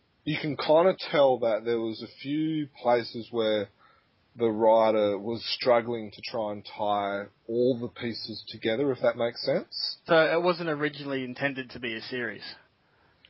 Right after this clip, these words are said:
Speaker 1: No, it wasn't originally intended. It was originally just a, a once-off story, but it got such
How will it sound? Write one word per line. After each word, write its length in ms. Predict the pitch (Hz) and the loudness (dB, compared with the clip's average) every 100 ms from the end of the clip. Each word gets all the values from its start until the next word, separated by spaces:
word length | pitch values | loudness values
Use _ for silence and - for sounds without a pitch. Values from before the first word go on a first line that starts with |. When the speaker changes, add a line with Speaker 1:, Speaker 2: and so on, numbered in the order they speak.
| - | -2
Speaker 1:
No, 280 | 127 120 98 | 4 4 4
it 200 | 110 120 | 2 2
wasn't 480 | 131 143 160 151 151 | 4 2 0 -4 -4
originally 520 | 143 139 120 127 117 110 | -6 -4 -4 -4 -4 -4
intended. 460 | 104 110 101 101 | -6 -6 -4 -2
It 40 | 98 | -2
was 140 | 107 | -2
originally 360 | 117 135 135 120 | 2 2 2 0
just 240 | 110 - | -2 2
a, 220 | 113 104 | 4 4
a 80 | 107 | 4
once-off 420 | 107 117 123 120 | 4 2 2 -2
story, 380 | - - 113 101 | -2 0 2 2
but 260 | 98 104 - _ _ - - | 4 2 0 _ _ -20 -6
it 200 | 113 110 | -4 0
got 180 | 139 139 | 2 2
such 420 | - - 143 127 | 0 -2 2 2